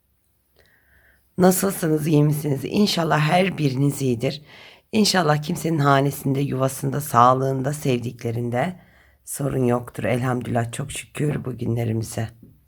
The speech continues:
Yeni bir haftaya girdik arkadaşlar. Hepimize hayırlı, uğurlu, sağlıklı olsun. İnşallah güzel haberler alacağınız, güzel günler göreceğiniz bir hafta daha olsun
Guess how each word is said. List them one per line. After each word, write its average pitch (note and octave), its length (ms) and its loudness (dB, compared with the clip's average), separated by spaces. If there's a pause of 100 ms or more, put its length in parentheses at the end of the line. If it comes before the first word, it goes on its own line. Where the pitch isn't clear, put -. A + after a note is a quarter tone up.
(560)
Yeni D3+ 300 4
bir C#3+ 100 2
haftaya C3 560 -2
girdik B2 400 -6
arkadaşlar. B2+ 720 -2 (280)
Hepimize C#3+ 480 0
hayırlı, C3+ 480 2
uğurlu, B2+ 440 0
sağlıklı C3 600 -2
olsun. A#2 320 2
İnşallah A#2+ 540 0
güzel B2+ 460 2 (360)
haberler B2 520 2
alacağınız, A#2 720 0
güzel B2+ 320 2
günler A#2+ 400 2
göreceğiniz A#2 720 -2
bir C3+ 120 -2
hafta B2 400 -6
daha C3+ 360 -6 (380)
olsun B2+ 680 -2